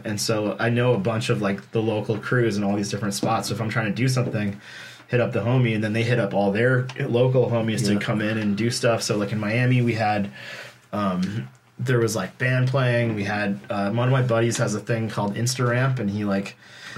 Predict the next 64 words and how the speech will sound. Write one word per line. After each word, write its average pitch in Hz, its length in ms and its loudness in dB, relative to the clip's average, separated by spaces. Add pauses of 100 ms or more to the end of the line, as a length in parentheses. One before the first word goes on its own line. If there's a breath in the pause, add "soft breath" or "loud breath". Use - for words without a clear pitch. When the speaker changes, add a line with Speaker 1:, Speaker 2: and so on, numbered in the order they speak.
Speaker 2:
Yep. 120 140 -4
Speaker 1:
it's 120 120 -2
like 113 100 0
a 113 60 0
ramp 107 320 -2
that - 120 -2
folds 110 400 0
up 117 180 2
onto, 110 220 2
like, 98 140 0
a - 20 -6
flatbed, 117 560 0
and 120 100 0
so 113 80 -4
he 135 140 2
Speaker 2:
Yeah, 165 200 2
I - 20 2
Speaker 1:
came 139 100 4
Speaker 2:
just 131 200 2
Speaker 1:
out. 127 60 2
Speaker 2:
saw 139 200 4
someone 135 420 2
was, 127 140 2
like, 123 160 0
skating 117 380 0
it 104 100 -4
in 104 80 -4
traffic. 104 680 -2 (140)
Uh, 95 480 2 (160)
Speaker 1:
<laughs> 127 200 2
Speaker 2:
that's 139 240 0
the 120 80 -2
same 113 220 -2
one, 110 200 0
right? 110 320 0 (160)
I'm 127 160 -2
pretty 113 180 0
sure. 120 340 0
Speaker 1:
Uh, 113 260 2
this 127 280 2
one, 156 200 2
you 135 120 4
gotta, 123 200 2
he, 131 80 2
like, 123 160 2
sets - 380 0
it 104 80 0
up. - 260 -4
It, 98 60 -4
like, 104 160 -2
Speaker 2:
Okay. 104 380 -2 (140)
Speaker 1:
goes 104 280 0
out 98 220 -2
and - 100 -8
sets 101 260 -2
up, 98 240 -2
and 107 80 0
then 104 100 0
Speaker 2:
Okay, 104 100 2
Speaker 1:
I - 20 2
had - 80 0
Speaker 2:
so 113 80 0
I've 110 60 0
Speaker 1:
another 123 160 4